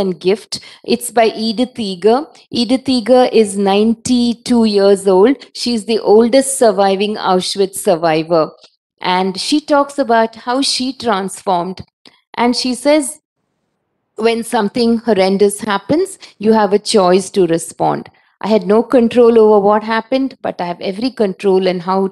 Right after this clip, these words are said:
to respond." These are very, very immensely transforming, uh, books,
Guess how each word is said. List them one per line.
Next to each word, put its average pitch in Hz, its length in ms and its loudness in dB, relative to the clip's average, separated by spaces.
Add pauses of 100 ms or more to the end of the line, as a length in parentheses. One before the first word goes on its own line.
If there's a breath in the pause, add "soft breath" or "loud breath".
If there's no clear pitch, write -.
to 180 80 2 (340)
respond." 170 500 -2 (260 loud breath)
These 262 300 0
are 302 160 2
very, 226 340 2
very 226 580 -2 (180)
immensely 262 720 0
transforming, 175 960 -4
uh, 156 120 -2
books, - 500 -8